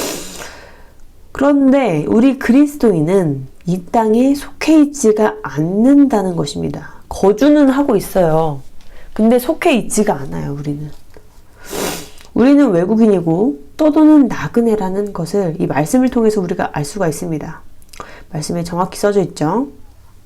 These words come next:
빌립보서 삼 장 이십 절. "그러나 우리의 시민권은 하늘에 있는지라." 내가, 제가 너무나도 좋아하는 구절이에요. "거기로부터 구원하는 자, 곧 주 예수 그리스도를 기다리나니." 아멘.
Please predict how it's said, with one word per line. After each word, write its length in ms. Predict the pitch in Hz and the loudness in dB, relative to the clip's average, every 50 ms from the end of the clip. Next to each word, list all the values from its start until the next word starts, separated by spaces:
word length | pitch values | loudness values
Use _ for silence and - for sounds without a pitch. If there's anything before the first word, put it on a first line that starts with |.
| - - - - - - - - - - - - - - - - - - - - - | -20 -20 -20 -20 -20 -20 -20 -20 -20 -20 -20 -16 -14 -14 -14 -14 -16 -20 -20 -6 -2
빌립보서 380 | - 247 269 311 294 294 294 262 | 2 2 4 4 2 2 2 4
삼 180 | 269 294 285 277 | 4 4 6 4
장 120 | 294 262 | 4 2
이십 240 | 196 - - - - | 0 -2 -6 -8 -4
절. 240 | - 156 143 - - - - - - - - - - - - | -4 -4 -4 -6 -10 -18 -20 -20 -20 -18 -18 -20 -20 -12 -6
"그러나 400 | - 226 233 247 254 269 269 247 | -2 0 0 2 2 2 2 2
우리의 400 | - - 202 208 233 254 254 254 | 0 0 2 4 4 4 4 4
시민권은 600 | 254 - 269 269 277 262 254 - 185 175 180 180 | 2 2 4 4 4 2 2 -2 -2 -2 -2 -2
하늘에 400 | 185 202 226 226 220 220 220 214 | 0 0 2 2 4 4 4 2
있는지라." 560 | 185 170 170 175 170 156 156 143 143 135 135 - - - - - - - - - - - - - - - - - - - - - - - | 2 2 0 -2 0 0 0 -2 -2 -4 -6 -10 -16 -20 -20 -20 -20 -20 -20 -20 -20 -20 -20 -20 -20 -20 -20 -20 -20 -20 -20 -20 -16 -8
내가, 140 | - 170 175 | -6 -4 -4
제가 280 | 170 - - 196 180 196 | -4 -4 -2 0 0 0
너무나도 480 | 165 190 202 240 269 254 240 226 202 | 2 2 2 2 2 2 0 0 -2
좋아하는 340 | 208 - 190 175 170 170 170 | -4 -6 -6 -6 -6 -6 -6
구절이에요. 480 | 165 - - - 175 170 170 170 170 165 - - - - - - - - - - - | -8 -10 -10 -10 -8 -8 -8 -10 -10 -12 -16 -18 -20 -18 -18 -18 -18 -18 -18 -10 -4
"거기로부터 460 | - 220 226 247 254 269 254 277 269 277 | -2 -2 0 2 0 0 0 0 -2 -2
구원하는 560 | - 226 247 269 294 277 269 254 247 233 214 | 0 2 2 4 4 2 2 2 2 2 2
자, 340 | - 226 208 170 170 - - - - | 0 0 -2 -2 -4 -10 -16 -12 -4
곧 420 | - 208 196 190 - - - - - - | -2 0 0 0 -2 -8 -18 -20 -20 -20
주 260 | - - - 202 202 180 | -18 -6 -2 2 2 4
예수 260 | 160 165 170 - - | 2 2 0 -2 -2
그리스도를 440 | - 214 208 202 - 208 180 180 175 | 0 0 0 0 -2 -2 -2 -2 -4
기다리나니." 540 | - - - 185 175 170 160 156 151 - - - - - - - - - | -8 -8 -6 -6 -6 -6 -8 -10 -12 -16 -20 -20 -20 -20 -20 -20 -18 -12
아멘. 520 | - 139 147 175 208 240 214 151 123 - | -8 -4 0 0 2 2 2 0 -2 -6